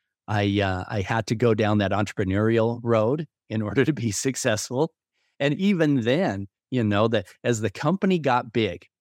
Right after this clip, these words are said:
and we were in two thousand seventeen, um, we were, we were billions of dollars under management. And I was the co-founder of the fund with, uh, with John Pennington. We had funded the fund side, but there was other companies that we had brought in that we,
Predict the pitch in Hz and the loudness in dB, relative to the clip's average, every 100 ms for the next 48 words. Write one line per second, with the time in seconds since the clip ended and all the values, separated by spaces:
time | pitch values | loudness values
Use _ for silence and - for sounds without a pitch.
0 | _ 104 101 123 139 123 113 92 - 175 | _ -4 0 2 2 2 2 0 -2 -2
1 | 165 147 127 123 - 131 123 113 - 113 | 2 2 2 -4 -2 -2 -2 -4 -2 0
2 | 117 117 _ _ _ - 101 98 95 92 | 0 -2 _ _ _ -4 0 2 2 0
3 | 90 85 - _ _ _ _ _ - 107 | -2 -4 -10 _ _ _ _ _ -4 0
4 | 170 175 117 104 151 123 87 90 87 - | 4 4 4 4 4 2 0 -6 -10 0
5 | 135 143 151 113 101 98 95 92 90 87 | 2 4 2 2 0 -2 0 0 0 0
6 | 90 85 80 73 - - - _ _ - | -2 -2 -2 -4 -8 -12 -16 _ _ -4
7 | 107 98 90 113 131 107 110 - 143 131 | 0 0 2 2 2 -2 -4 0 0 0
8 | 123 113 120 117 104 110 - 110 107 110 | 0 0 0 0 0 -4 -2 0 0 0
9 | 107 101 90 - 110 95 95 92 104 95 | -2 -2 -4 -4 0 0 0 -2 -2 -2
10 | - 117 110 107 110 104 104 92 - _ | -2 -2 -2 -2 -2 0 0 -2 -6 _
11 | - 117 107 101 - 110 107 - 110 104 | -4 0 0 0 -2 0 0 0 0 0
12 | 104 101 110 110 110 135 143 139 143 139 | -2 0 0 0 -2 -2 0 0 -2 -2
13 | 117 98 90 - 110 95 107 101 101 143 | -2 -4 -4 0 0 2 2 2 2 2
14 | 110 95 95 110 107 | 2 -2 -2 0 0